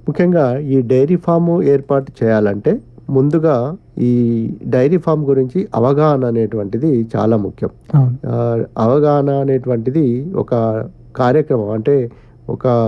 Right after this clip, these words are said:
Speaker 1: ట్రైనింగ్ అనేటువంటిది తీసుకోవడం వల్ల వస్తుంటది. అదేవిధంగా ఒక డైరీ ఫామ్ని సందర్శించడం వల్ల కూడా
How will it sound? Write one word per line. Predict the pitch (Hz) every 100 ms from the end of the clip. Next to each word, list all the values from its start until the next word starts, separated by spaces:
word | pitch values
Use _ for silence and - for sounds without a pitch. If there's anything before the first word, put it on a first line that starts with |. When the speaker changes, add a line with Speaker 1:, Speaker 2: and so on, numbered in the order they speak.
| 107 101 - - - -
Speaker 1:
ట్రైనింగ్ | - 139 165 180 - - - - -
అనేటువంటిది | 120 135 127 123 120 110
తీసుకోవడం | - 135 - 131 123 113
వల్ల | 113 110 143 117 131
వస్తుంటది. | 156 - - - 92 - - - - - - -
అదేవిధంగా | 127 156 143 147 160
ఒక | 127 - 117 - 120 113 - - -
డైరీ | 117 123 156
ఫామ్ని | 160 147 143 147 139 117
సందర్శించడం | - 123 139 151 - 143 139 123 117
వల్ల | 113 117
కూడా | 113 107 165 120